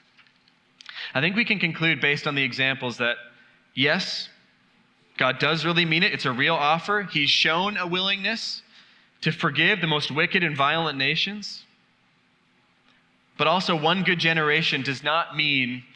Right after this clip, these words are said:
a sort of a full rescinding, a free pass forever. Perhaps God does indeed know that there won't be lasting change.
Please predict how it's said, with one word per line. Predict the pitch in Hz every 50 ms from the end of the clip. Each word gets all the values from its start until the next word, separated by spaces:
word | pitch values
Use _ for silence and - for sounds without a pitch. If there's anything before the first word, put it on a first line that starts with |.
| - - _ _ _ _ _ _ _ _ -
a | 147
sort | - 175 160
of | 151 151
a | 147 143
full | - - - 175 170 165 160 147
rescinding, | 156 160 165 - - 175 160 147 139 127 123
a | 131 131
free | - - 175 165 165
pass | 165 165 165 151 147 139 - -
forever. | - 151 131 - 135 135 120 123 117
Perhaps | 110 - 160 156 139 160 175 190 190 - - - - - - - - - _
God | - 165 151 151 151 151 151 139
does | 156 160 160 170 147
indeed | 165 160 160 143 156 156 151 147 135
know | 139 143 135 120 107 101 98 117 123 - _ _ _ _ - - -
that | 143 131
there | 143 139 135
won't | 143 151 151 139
be | 156 139
lasting | 131 135 135 135 131 - 123 120
change. | 117 - - 139 123 107 104 101 - - - - - -